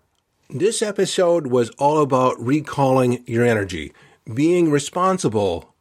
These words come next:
for your energy, being a steward for your energy. And as you recall your energy, if you feel that there's one stubborn connection,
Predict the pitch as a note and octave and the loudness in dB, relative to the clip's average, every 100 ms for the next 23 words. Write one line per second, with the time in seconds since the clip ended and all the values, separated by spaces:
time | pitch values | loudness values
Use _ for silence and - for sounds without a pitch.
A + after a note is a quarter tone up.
0 | _ - B2+ B2 A#2 A2+ A2+ G2 F2 E2+ | _ -6 0 2 2 2 2 0 -4 -8
1 | C#2+ - _ _ _ _ _ _ _ _ | -10 -14 _ _ _ _ _ _ _ _
2 | _ _ _ A2+ A#2+ A#2 C3 C3 D3 C#3+ | _ _ _ -2 2 2 0 0 0 0
3 | - - D3+ C3 G2+ D2 C#2 - _ _ | -4 0 2 4 2 0 -6 -18 _ _
4 | _ - A2+ G#2 G#2 G2+ G2 E2+ D#2 C#2 | _ -2 0 4 2 2 0 -2 -6 -8
5 | - _ _ _ _ _ _ _ A2+ B2+ | -14 _ _ _ _ _ _ _ -4 0
6 | C#3 C3+ C3+ C3 C3+ C3 C3 - - G#3+ | 0 2 2 2 0 0 -2 -4 -8 -4
7 | A3 D#3+ B2+ A#2 A#2 A2 A#2+ B2 B2 _ | -2 2 2 2 0 0 2 0 -2 _
8 | _ _ _ - - A#2 G#2 D#3 F3+ F3 | _ _ _ -8 -6 -4 -6 -2 0 2
9 | D3+ D3 C#3 B2 B2+ C3 C3 C#3 - - | 0 0 -2 0 0 2 2 -2 -8 -4
10 | F3 D#3 C3 C3 B2+ A#2+ C#3+ D#3+ D#3+ C3+ | -2 -2 0 0 0 0 0 0 0 -2
11 | G2 F2 | -4 -6